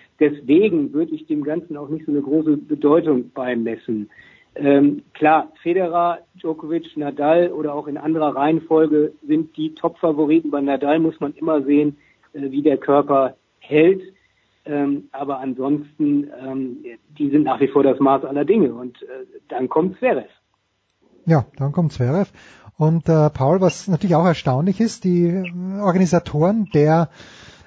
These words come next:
Speaker 2: Australian Open haben sich ein kleines bisschen die Kritik zu Herzen genommen. Und wenn man sich den Spielplan vom, vom Freitag anschaut, äh, Roger Federer hat, äh,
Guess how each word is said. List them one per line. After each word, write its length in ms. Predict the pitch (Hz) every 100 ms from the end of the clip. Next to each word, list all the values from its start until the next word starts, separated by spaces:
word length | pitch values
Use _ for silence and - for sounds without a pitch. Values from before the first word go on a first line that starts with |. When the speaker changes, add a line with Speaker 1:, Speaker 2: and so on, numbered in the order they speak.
| _
Speaker 2:
Australian 420 | 165 - 160 196 165
Open 260 | 175 -
haben 80 | 190
sich 120 | 214
ein 80 | 190
kleines 320 | 180 143 214
bisschen 340 | - 214 220 196
die 160 | 190
Kritik 440 | 185 180 - 214 -
zu 80 | 160
Herzen 340 | 139 - 202
genommen. 240 | 190 196
Und 80 | 196
wenn 80 | 175
man 80 | 180
sich 140 | 185
den 100 | 170
Spielplan 480 | - 196 202 190 170
vom, 360 | 170 151 135 - -
vom 240 | 165 147
Freitag 520 | - 139 233 202 156 151
anschaut, 540 | 139 151 185 220 -
äh, 40 | 170
Roger 460 | 165 165 165 175
Federer 300 | 175 180 180
hat, 260 | 180 - -
äh, 320 | 165 170